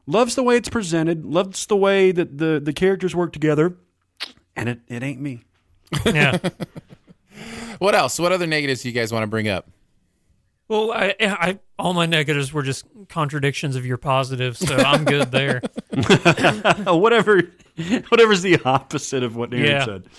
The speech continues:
Speaker 3: Uh, the only other one I would bring up specifically is I think this movie has a conflict issue. And,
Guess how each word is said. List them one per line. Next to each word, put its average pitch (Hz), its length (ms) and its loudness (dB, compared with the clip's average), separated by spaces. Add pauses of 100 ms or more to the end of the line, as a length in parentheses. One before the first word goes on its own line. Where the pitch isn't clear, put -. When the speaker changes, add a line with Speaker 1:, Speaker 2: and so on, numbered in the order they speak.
(920)
Speaker 3:
Uh, 160 380 2
the 151 180 -4
only 220 180 -2
other 196 140 0
one 160 120 2
I 147 80 0
would 151 120 -4
bring 135 140 -2
up 120 100 -2
specifically 101 1040 -4 (180)
is 117 800 -2 (120)
I 151 180 2
think 160 220 -6
this - 220 -6
movie 123 180 -2
has 107 160 -2
a 98 40 -6
conflict 98 520 -6
issue. 95 460 -14 (440)
And, 131 600 -2